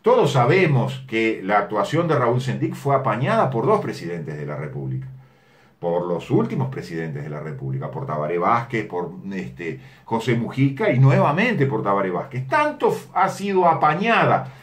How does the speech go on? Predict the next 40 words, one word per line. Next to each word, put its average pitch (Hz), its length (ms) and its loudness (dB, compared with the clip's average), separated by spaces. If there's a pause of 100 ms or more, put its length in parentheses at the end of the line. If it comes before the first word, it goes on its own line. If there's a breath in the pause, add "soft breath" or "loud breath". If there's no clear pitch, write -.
(140)
la 127 200 4
conducta 131 560 6
de 123 100 4
Sendik 131 460 -2
por 101 180 -6
Tabaré 98 320 0
Vázquez, 90 280 -4
que 254 120 -10
lo 254 120 -2
primero 269 380 -4
que 208 120 -4
hizo 147 220 -2
Tabaré 156 300 2
Vázquez 143 300 0
cuando 117 280 -2
asume - 440 -6 (280 loud breath)
su 135 160 -6
segundo 135 400 4
gobierno 104 540 0 (160 loud breath)
fue 233 200 -4
tratar 240 460 -2
de 190 120 0
tapar, 165 720 0 (520 loud breath)
tapar 147 300 0
al 196 140 0
muerto. 262 640 0 (320 loud breath)
¿Cuál 285 200 4
era 196 140 6
el 143 100 4
muerto? 135 540 2 (140 loud breath)
Y 240 80 -2
bueno, 247 560 2
los 160 180 0
ochocientos 202 520 -2
millones 196 340 0
de 160 100 2
dólares 202 440 2 (260 loud breath)
que 139 120 4
no 190 120 4
están. 254 560 -4